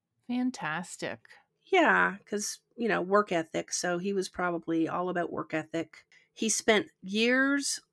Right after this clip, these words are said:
Speaker 2: working long hours to provide for his family and was able to buy his own home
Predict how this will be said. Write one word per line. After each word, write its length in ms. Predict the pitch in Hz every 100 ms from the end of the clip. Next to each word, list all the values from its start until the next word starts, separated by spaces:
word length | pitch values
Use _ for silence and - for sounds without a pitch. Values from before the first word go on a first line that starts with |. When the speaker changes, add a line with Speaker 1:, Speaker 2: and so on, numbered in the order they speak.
| _
Speaker 2:
working 600 | - 196 208 240 - 240 220
long 560 | 190 185 220 262 294
hours 440 | - 214 208 208 208
to 100 | 220
provide 400 | 196 202 180 -
for 100 | 220
his 220 | 226 240
family 640 | - 185 175 170 170 165 -
and 140 | 180
was 180 | 170 -
able 260 | - 185 208
to 120 | 220
buy 260 | 214 175 175
his 240 | 175 165 -
own 220 | 170 196
home 680 | 240 269 302 233 190 180 190